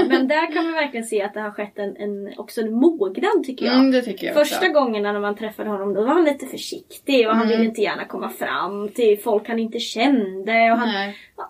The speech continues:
Speaker 1: han gick och lunka lite. Alltså,
Speaker 2: Mm.
Speaker 1: nu är det ju som att ha vridit upp
Speaker 2: <laughs> Jag
Speaker 1: liksom,
Speaker 2: vet.
Speaker 1: knappen, eh,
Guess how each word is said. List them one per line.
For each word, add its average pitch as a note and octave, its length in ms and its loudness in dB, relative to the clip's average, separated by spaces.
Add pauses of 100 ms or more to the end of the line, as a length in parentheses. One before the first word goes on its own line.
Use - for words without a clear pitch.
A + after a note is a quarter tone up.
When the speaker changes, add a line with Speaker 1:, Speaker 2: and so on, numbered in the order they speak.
(160)
Speaker 1:
han G#4 160 -4
gick G4 180 -2
och G4 80 4
lunka F4+ 460 2
lite. E4+ 460 -2
Alltså, A3 180 -6
Speaker 2:
Mm. G#3 140 -2
Speaker 1:
nu E4 240 4
är C#4 180 4
det A#3 60 2
ju A3+ 100 2
som A3+ 180 -6
att A3 60 -4
ha G#3+ 80 -6
vridit A3 540 -6
upp E4 140 2
Speaker 2:
<laughs> - 160 -2
Jag C#4 100 2
Speaker 1:
liksom, B3+ 320 2
Speaker 2:
vet. B3+ 140 2
Speaker 1:
knappen, B3+ 680 2
eh, E4 180 4